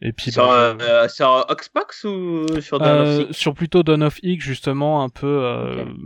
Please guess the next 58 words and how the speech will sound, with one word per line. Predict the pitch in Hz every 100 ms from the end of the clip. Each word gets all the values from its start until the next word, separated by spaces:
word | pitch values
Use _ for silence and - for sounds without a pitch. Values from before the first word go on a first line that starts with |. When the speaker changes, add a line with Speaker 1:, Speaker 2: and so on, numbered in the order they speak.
| 131 107 -
Speaker 1:
un | 131
peu | 131 139
un | 139 127
avis, | 131 139
justement, | 143 123 127 131
de, | 127 120 113
de | 123 120
ceux | -
qui | 135 -
lisent | 131 135
en | 131
V | 120 123
O, | 135 139
en | 120
fait, | 131 131 - 107 _
pour, | - 131 131 117
euh, | 110 117 117
orienter | 113 120 120 117
un | 123 120
petit | -
peu | - 127
ceux | - 123
qui, | 117 - 117 110 110
euh, | -
vont | 117 123
commencer | 120 117 117 -
en | 117
V | 117 131
F | -
et | 110
si | - 127
jamais | 117 113 120
il |
y | 113
a |
besoin | - 123
de |
choisir | - 113 120
entre | 127 117 120
les | 117
différentes | 131 - 139 143
séries, | - 123 120
par | 110
exemple. | 117 113 - -
Speaker 2:
De | _ - - - - - - -
toute | -
façon, | 127
en | 120 107
V | 110 120
F, | 123
il | -
faut | - 113
avoir | 107 113
un | 113
gros | 117 - 147
porte-monnaie. | 147 - 151 135 151
Speaker 1:
C'est | 190 - 135
ça, | - 120